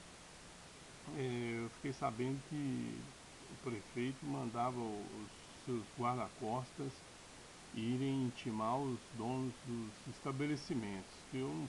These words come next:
posso comprovar, mas eu fiquei sabendo por alto, uma fonte. É, isso tudo que esses governadores,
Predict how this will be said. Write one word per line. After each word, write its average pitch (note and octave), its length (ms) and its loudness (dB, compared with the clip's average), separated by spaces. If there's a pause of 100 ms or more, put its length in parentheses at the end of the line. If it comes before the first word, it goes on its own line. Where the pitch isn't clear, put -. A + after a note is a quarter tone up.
posso B2+ 220 4 (100)
comprovar, C3 600 4
mas D3+ 260 0 (100)
eu C3 120 2
fiquei - 340 -6
sabendo C3+ 460 2
por B2+ 160 4
alto, G#2+ 240 2 (500)
uma A#2 180 4 (140)
fonte. G2 320 -2 (1800)
É, D3+ 600 6 (1120)
isso A3 260 4 (140)
tudo G3 300 8
que F3 140 4
esses D#3+ 260 4
governadores, B2+ 920 4